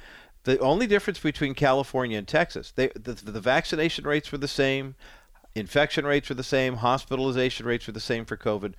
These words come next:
The only difference was Texas did not have a state mandate and didn't shut down businesses. When we've gone to visit the kids,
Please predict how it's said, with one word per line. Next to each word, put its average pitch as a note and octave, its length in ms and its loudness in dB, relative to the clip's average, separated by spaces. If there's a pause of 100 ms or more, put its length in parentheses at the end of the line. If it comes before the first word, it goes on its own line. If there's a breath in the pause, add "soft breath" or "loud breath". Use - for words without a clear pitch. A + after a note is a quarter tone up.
(200 soft breath)
The A2 80 -2
only D3+ 160 2
difference D3+ 380 -4
was A#2 160 -4
Texas C#3 440 -2
did A#2+ 180 -4
not A#2 160 2
have A2+ 100 0
a G#2+ 40 -6
state G#2 300 -2
mandate B2+ 520 2 (180 loud breath)
and A2 160 -6
didn't B2+ 280 -2
shut G#2 260 -2
down G#2+ 240 -4
businesses. A#2 600 -6
When G#2 140 -6
we've A#2+ 180 -2
gone A#2+ 240 0
to G#2 60 -4
visit G#2+ 400 -4
the A2 80 -6
kids, F#2+ 400 -8